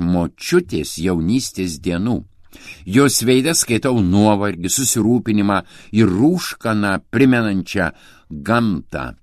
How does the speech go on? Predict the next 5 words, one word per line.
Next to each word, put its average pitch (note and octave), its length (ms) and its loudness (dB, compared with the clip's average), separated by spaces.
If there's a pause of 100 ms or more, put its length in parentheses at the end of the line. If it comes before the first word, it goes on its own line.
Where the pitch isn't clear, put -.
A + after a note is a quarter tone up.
prieš - 500 -6 (180)
audrą. B1+ 600 -10 (760)
Neklusni C#3 760 0
žilų A2 320 2
plaukų G#2+ 460 0